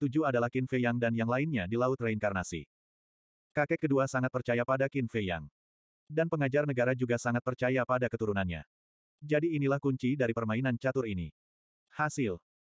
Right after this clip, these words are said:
Pengajar negara tersenyum tipis dan berkata, "Jangan khawatir, hasilnya akan segera keluar, dan pasti akan memuaskan Anda." Mata kakek kedua bersinar dengan cahaya dingin, dan dia tertawa dan berkata, "Itu tidak cukup untuk memuaskanku,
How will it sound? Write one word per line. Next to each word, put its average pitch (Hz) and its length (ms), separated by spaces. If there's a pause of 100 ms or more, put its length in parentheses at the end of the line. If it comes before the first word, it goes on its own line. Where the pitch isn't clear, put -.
(120)
Pengajar 151 400
negara 131 240
tersenyum 127 320
tipis 131 320
dan 117 160
berkata, 104 400 (240)
"Jangan 131 240
khawatir, 123 480 (160)
hasilnya 147 480
akan 123 160
segera 107 240
keluar, 120 400
dan 127 240
pasti 120 240
akan 127 240
memuaskan 107 400
Anda." 90 320 (1040)
Mata 147 240
kakek 143 320
kedua 127 160
bersinar 123 320
dengan 107 240
cahaya 107 240
dingin, 127 400 (160)
dan 151 160
dia 156 160
tertawa 117 320
dan 110 160
berkata, 110 400 (160)
"Itu 151 240
tidak 120 160
cukup 120 240
untuk 123 160
memuaskanku, 120 560